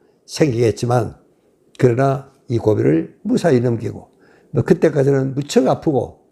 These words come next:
정말 힘들고 잠도 안 오고 참 이 증오심이 끓을 수가 있고 당연히 그렇습니다. 그러나 이것도 그저 인생의 한 고비로 생각을 하시고 우리가 정말 이 인생 고비를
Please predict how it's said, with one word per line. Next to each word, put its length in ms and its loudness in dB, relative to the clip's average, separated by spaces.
정말 240 -2
힘들고 720 2
잠도 300 0
안 80 2
오고 480 -4
참 200 -4
이 300 4
증오심이 720 2
끓을 220 4
수가 260 -2
있고 320 -8
당연히 340 0
그렇습니다. 560 -10
그러나 520 0
이것도 340 4
그저 320 4
인생의 420 2
한 260 0
고비로 420 2
생각을 420 -4
하시고 560 -6
우리가 240 -2
정말 600 0
이 200 2
인생 560 -2
고비를 480 2